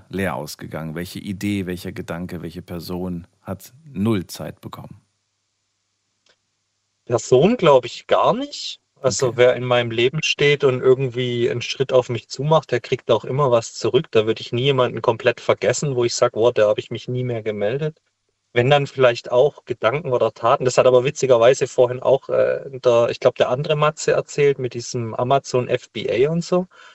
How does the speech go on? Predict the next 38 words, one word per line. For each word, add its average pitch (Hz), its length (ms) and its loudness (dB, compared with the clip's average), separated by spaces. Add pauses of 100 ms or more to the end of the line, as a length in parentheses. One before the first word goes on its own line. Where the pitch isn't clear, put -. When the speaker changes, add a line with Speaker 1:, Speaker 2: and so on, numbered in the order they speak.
(120)
Speaker 2:
Ich - 100 -6
hatte 120 180 4
da 117 100 6
auch 131 120 6
mal 156 140 4
so 135 160 0
Gedanken, 139 480 0
nebenher 127 380 2
was 117 180 4
aufzubauen 156 760 2
und 127 180 -2
das - 140 -6
ist - 360 -10 (540)
seit - 280 2
ein, 113 140 0
zwei 120 240 2
Jahren 117 240 2
komplett 123 420 2
unterm 131 360 0
Tisch. - 360 -6 (140)
Da 113 140 4
fehlt - 260 2
komplett 117 400 -2
die - 80 -8
Zeit, 123 340 2
mal 120 200 0
überhaupt 117 540 2 (340)
damit 113 240 2
anzufangen 123 720 2
oder 104 140 0
sich - 180 -6
so 120 140 4
weit 113 160 4
reinzuarbeiten, 110 840 2
dass 107 140 2
man 110 140 -2
behaupten 110 360 0
könnte, 107 400 0